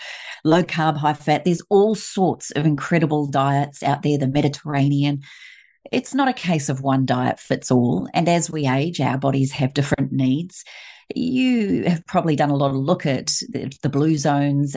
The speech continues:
and looking at how longevity really does affect our everyday, the way we eat, the way we think, the way we feel. A lot of these blue zones, they do eat carbs. They do have wine at night. They do have a lot of social interaction. What's your thoughts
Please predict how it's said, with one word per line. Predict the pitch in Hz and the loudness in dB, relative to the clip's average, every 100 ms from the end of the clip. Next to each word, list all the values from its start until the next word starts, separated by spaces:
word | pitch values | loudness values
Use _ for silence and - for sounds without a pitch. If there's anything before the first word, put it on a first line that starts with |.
| - | -4
and | 147 135 | -2 2
looking | 147 147 147 139 | 0 0 -2 0
at | 135 - | 0 -2
how | 147 135 | -2 0
longevity | 135 139 135 147 143 135 131 | 0 0 0 0 0 0 0
really | 139 143 139 | 0 0 0
does | 135 135 131 | 0 0 0
affect | 135 - 156 143 - _ | -2 0 0 0 -6 _
our | 143 135 139 | 0 0 0
everyday, | 143 143 135 135 131 127 131 - - - | -2 0 0 2 2 0 -4 -8 -20 -2
the | 151 | 0
way | 139 131 | 2 2
we | 123 - | 0 0
eat, | 175 143 | 0 0
the | 135 | -2
way | 143 135 | 0 0
we | 131 | 0
think, | 139 147 143 | 0 0 0
the | 143 | -2
way | 135 | 0
we | 127 | 0
feel. | 127 - 180 147 139 139 - _ | 0 0 0 2 0 -4 -20 _
A | 202 | 0
lot | 233 | 2
of | 262 | 2
these | 233 160 | 0 -2
blue | 156 180 220 | 0 0 0
zones, | 196 156 156 - | 0 -2 -4 -2
they | 208 208 | -2 2
do | 233 | 0
eat | 233 170 | 0 -4
carbs. | - 135 120 120 - - | -2 -2 0 -2 -8 -6
They | - 175 | -4 0
do | 190 | 2
have | 202 190 156 | 2 0 0
wine | 147 139 135 | 0 2 2
at | - | 0
night. | 135 131 127 - - - - | 0 0 -4 -8 -20 -12 -2
They | 185 | 0
do | 175 196 | 2 0
have | 190 175 160 | 0 -2 0
a | 170 | -2
lot | 156 151 151 | 0 2 2
of | 151 | 2
social | 139 143 139 - | 0 0 0 2
interaction. | 143 135 139 135 - - - 240 - - - | 0 2 0 0 0 -2 -2 -4 -10 -16 0
What's | 311 - | 2 2
your | 294 | -2
thoughts | 254 - 196 - | -2 2 2 2